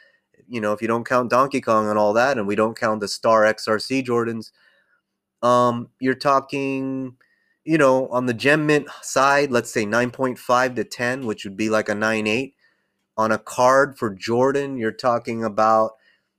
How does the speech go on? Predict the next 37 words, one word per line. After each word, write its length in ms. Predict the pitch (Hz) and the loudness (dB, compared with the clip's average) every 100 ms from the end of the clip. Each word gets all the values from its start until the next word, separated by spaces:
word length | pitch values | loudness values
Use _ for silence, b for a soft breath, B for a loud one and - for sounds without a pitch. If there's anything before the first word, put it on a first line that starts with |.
| - | -14
a 80 | |
population 720 | 117 123 117 123 120 123 123 113 | -4 0 0 2 2 2 -2 -8
of 120 | 101 | -4
maybe 460 | 113 110 110 110 - | -4 -2 -4 -8 -4
eight 240 | 123 135 | -4 -4
hundred 340 | - 147 143 131 | -4 -2 -2 -4
and 120 | 117 | -6
fifty 340 | 143 143 - 160 | -4 -4 -2 -2
in 120 | 165 | 0
the 100 | 156 | 0
world 320 | 160 165 160 | 4 2 2
to 80 | 170 | -2
date, 400 | 156 175 180 - _ _ _ _ _ _ | 2 2 2 -4 _ _ _ _ _ _
top 360 | - 139 139 131 | 0 0 0 0
grade, 320 | 143 143 135 | 4 4 2
investment 560 | 110 107 135 - 151 131 | 0 0 0 0 -8 -4
grade, 400 | 147 143 147 120 | 0 0 0 -2
that's 240 | 110 - | -4 -4
much 320 | 104 147 - | -2 0 0
less 240 | 139 127 - | 0 0 0
than 140 | 117 | -8
twenty 260 | - 120 110 | -2 -2 -2
percent, 480 | 107 - 127 139 - _ _ _ _ _ _ _ - | -4 -2 -2 -2 -8 _ _ _ _ _ _ _ -8
um, 480 | 107 107 101 98 - _ - | -2 0 0 -2 -10 _ -6
which 260 | 123 123 | -6 -2
means 200 | 127 117 | -2 0
you 60 | 120 | -2
have 100 | 110 | -2
to 100 | 104 | -2
dip 240 | 110 123 | -2 0
into 180 | 123 120 | 0 0
the 100 | 101 | -2
mints, 460 | 98 113 151 - - | -2 0 -2 -6 -10
which 180 | 107 | -8
would 160 | 107 90 | -8 -8
be 120 | 101 | -6
nines. 640 | 95 95 104 117 131 143 | -4 0 2 0 -2 -8